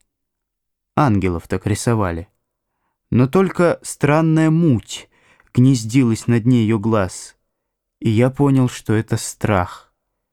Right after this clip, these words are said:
Ей нечем было дышать. "Она умрет через час", подумал я совершенно уверенно, и сердце мое болезненно сжалось.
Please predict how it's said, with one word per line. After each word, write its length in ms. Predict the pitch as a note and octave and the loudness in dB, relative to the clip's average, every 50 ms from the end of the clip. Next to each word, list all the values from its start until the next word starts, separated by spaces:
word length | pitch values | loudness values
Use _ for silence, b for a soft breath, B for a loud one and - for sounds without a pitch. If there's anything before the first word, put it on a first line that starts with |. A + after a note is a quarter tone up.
| _ _ _ _ _ _ _ _ _ _ _ _ _ _ _ - | _ _ _ _ _ _ _ _ _ _ _ _ _ _ _ -6
Ей 400 | - A2 G#2+ C3+ D3+ D3+ D3 C3+ - - _ _ _ _ _ _ _ _ _ _ _ _ _ _ _ _ - | -4 0 2 4 4 4 2 0 -4 -16 _ _ _ _ _ _ _ _ _ _ _ _ _ _ _ _ 0
нечем 500 | B2+ C3 D3 D3 C3+ - - C3+ C3 A#2 | 2 4 4 4 2 0 0 0 0 0
было 240 | B2 C#3 B2+ B2+ | 0 0 0 -2
дышать. 720 | A#2+ A2 B2+ B2+ - - - G#2 E2+ - _ - - - _ _ _ _ _ _ _ _ _ _ _ _ _ _ _ _ _ _ _ _ _ _ _ _ _ _ _ _ _ _ _ _ _ _ _ _ | -2 -2 -4 -4 -4 -4 -4 -4 -6 -6 _ -18 -20 -20 _ _ _ _ _ _ _ _ _ _ _ _ _ _ _ _ _ _ _ _ _ _ _ _ _ _ _ _ _ _ _ _ _ _ _ _
"Она 600 | - C3 A#2+ B2 C3+ C#3 C#3 C#3+ C#3 C3+ C3 - _ _ _ _ _ _ _ _ _ _ _ _ _ _ _ _ _ _ - | -2 0 2 2 2 2 2 0 0 -2 -4 -8 _ _ _ _ _ _ _ _ _ _ _ _ _ _ _ _ _ _ -2
умрет 720 | C3+ C3+ C3 B2+ C3 B2+ B2+ C#3+ C#3+ A#2 G2 - - - _ _ _ _ _ _ _ _ _ | 2 2 4 4 4 4 2 2 2 0 0 -4 -10 -20 _ _ _ _ _ _ _ _ _
через 240 | - - A2+ A2 G2+ | -8 -6 -4 -4 -6
час", 480 | - - - - F#2+ - - - - _ _ _ _ _ _ _ _ _ _ _ _ _ _ - | -8 -8 -8 -8 -8 -8 -10 -20 -20 _ _ _ _ _ _ _ _ _ _ _ _ _ _ -4
подумал 400 | - A2 G2+ A#2 A2+ A2 G#2+ G#2+ | -4 -2 0 2 2 2 2 0
я 80 | G#2+ | -2
совершенно 480 | G2 - A2 G#2+ G#2+ - - A#2 A2 A2 | -2 -4 -4 -4 -4 -4 -2 -2 0 0
уверенно, 480 | G#2+ G#2+ A#2 D3+ D3+ C#3 A#2 G#2+ G2+ - b b b b b b b _ | 0 0 0 0 0 2 0 0 -2 -6 b b b b b b b _
и 60 | - C3+ | -6 -6
сердце 560 | - - - - D3 D#3 D3+ C#3 - - C3+ | -6 -4 0 2 2 2 0 -2 -2 0 0
мое 220 | C3 B2+ B2+ B2+ | 2 2 2 2
болезненно 520 | A#2+ A#2+ B2 A#2+ B2 A#2+ A#2 B2 A#2+ B2 A#2+ | 0 2 2 2 2 0 0 0 0 0 -2
сжалось. 680 | A2 G#2+ - A#2 G#2 G2 F2+ F2 G2+ - - - - | -4 -4 -2 -2 -2 -2 -2 -4 -8 -12 -14 -20 -20